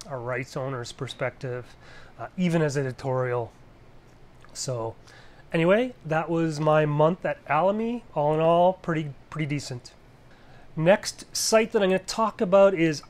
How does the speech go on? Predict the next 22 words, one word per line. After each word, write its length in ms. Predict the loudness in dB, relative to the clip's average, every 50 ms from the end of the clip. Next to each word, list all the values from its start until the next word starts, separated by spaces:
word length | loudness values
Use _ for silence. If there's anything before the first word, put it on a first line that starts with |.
| -6 -4
iStock. 880 | -2 -2 -2 -4 -6 -6 -4 -2 0 0 0 0 -2 -4 -10 -12 -8
Uh, 280 | -4 -2 -2 -2 -2 -4
this 200 | -6 -8 -10 -10
is 80 | -6
my 380 | -4 -2 -2 0 -2 -2 -4 -8 -14 -20 -20 -20 -20 -20 -20 -6 -4
October 880 | -4 -4 -4 -8 -16 -20 -20 -20 -18 -14 -4 -2 0 0 2 2 2 2
report, 720 | 2 0 -2 -2 -2 -2 0 2 0 0 -2 -6 -12 -16 -12 -8
uh, 200 | -4 -4 -4 -4
going 280 | -4 -6 -6 -6 -2 2
back 260 | 2 2 2 2 0
a 40 | -2
month. 400 | 0 2 2 2 2 0 -2 -8 -14 -20 -20 -20 -20 -20 -20 -20 -20 -20 -20 -20 -20 -20 -20 -20 -20 -20 -20 -6 2 4
I 40 | 4
have 100 | 6 6
nine 220 | 6 6 6 6
thousand 420 | 6 8 8 8 8 8 6 2
and 80 | 2 2
eleven 440 | 4 4 6 6 6 6 4 2 0 -2
images 600 | -2 -2 0 2 4 4 4 6 4 4 0 -4 -8 -6
on 160 | -4 -2 -2 0
my 180 | 0 -2 -2
iStock 520 | 0 0 -2 -2 -2 -4 -4 -4 -4 -4